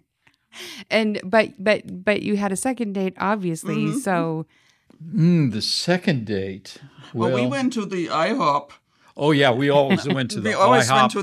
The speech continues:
Speaker 2: the I hop because
Speaker 3: And,
Speaker 2: you
Speaker 3: uh,
Speaker 2: can get
Speaker 3: we
Speaker 2: cheap coffee and sit all night and talk.
Speaker 1: So
Speaker 3: Yeah,
Speaker 1: there you
Speaker 3: and,
Speaker 1: go. <laughs>
Speaker 3: and we would talk.
Speaker 2: We
Speaker 3: And
Speaker 2: would.
Speaker 3: we, uh, I'm not, it, well, I think, I guess what would I describe, Mariana? You know,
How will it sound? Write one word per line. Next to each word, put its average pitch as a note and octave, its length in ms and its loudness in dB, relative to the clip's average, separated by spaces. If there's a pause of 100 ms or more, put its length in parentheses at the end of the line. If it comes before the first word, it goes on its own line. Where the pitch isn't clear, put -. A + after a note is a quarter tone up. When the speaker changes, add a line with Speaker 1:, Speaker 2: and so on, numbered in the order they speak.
Speaker 2:
the - 100 -4
I F#3+ 200 4
hop D#3+ 340 2
because A2+ 400 -4
Speaker 3:
And, G#2+ 80 -2
Speaker 2:
you A2+ 60 -2
Speaker 3:
uh, G#2+ 40 -2
Speaker 2:
can A2 100 -4
get B2+ 140 -2
Speaker 3:
we A#2 80 -2
Speaker 2:
cheap A2+ 300 -8
coffee F#3+ 360 0
and E3 160 -4
sit - 200 -8
all F3 200 -2
night E3 220 -2
and D#3 140 -6
talk. D#3+ 440 -8 (140)
Speaker 1:
So G#3 140 -10
Speaker 3:
Yeah, B3 140 4
Speaker 1:
there A#3 140 0
you A#3 140 0
Speaker 3:
and, F#3 180 0 (260)
Speaker 1:
go. D3 80 -4 (160)
<laughs> - 180 -20
Speaker 3:
and A2 160 -2
we A#2+ 140 4
would A2+ 200 0
talk. G#2+ 460 -8 (280)
Speaker 2:
We D#3+ 180 -14
Speaker 3:
And A2 120 -8
Speaker 2:
would. G#2+ 120 -8
Speaker 3:
we, A2+ 280 -4 (580)
uh, A#2+ 300 4
I'm B2 140 -2
not, B2+ 120 0 (260)
it, C#3 200 -8
well, C#3+ 240 6
I C3+ 140 2
think, F#3 400 -2 (1800)
I B2 140 0
guess D3+ 460 -2
what B2+ 220 -2
would G#2+ 140 -4
I G2+ 140 -2
describe, G#2+ 720 -6
Mariana? G2+ 640 -6 (140)
You C3 120 -6
know, A2 360 -4